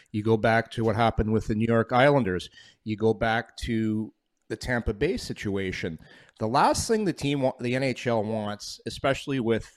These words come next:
the, the, today's day and age of social media, how quickly negative information gets passed around, they, it's, it's, it is <laughs> very important that a, the,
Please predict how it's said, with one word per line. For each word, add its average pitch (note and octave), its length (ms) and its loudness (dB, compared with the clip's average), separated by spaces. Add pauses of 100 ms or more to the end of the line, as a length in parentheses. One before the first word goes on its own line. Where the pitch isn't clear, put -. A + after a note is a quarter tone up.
the, G#2+ 120 -4 (100)
the, G#2+ 120 -16 (180)
today's A#2 380 -4
day C#3 180 -2
and C3 100 -2
age A2+ 360 -2
of F2 100 -12
social A#2 400 -2
media, G#2+ 580 0
how B2 220 -2
quickly A#2+ 560 -4
negative A2 420 -2
information A2 680 -6
gets - 240 -6
passed A2+ 400 -2
around, A#2 500 -2 (760)
they, E3+ 580 2 (540)
it's, - 360 -2
it's, A3 280 0
it F#3+ 140 0
is E3+ 160 0
<laughs> - 260 0
very F#3 260 2
important A#2+ 680 0
that G#2+ 340 -4
a, G#2 400 -6
the, A2+ 260 -8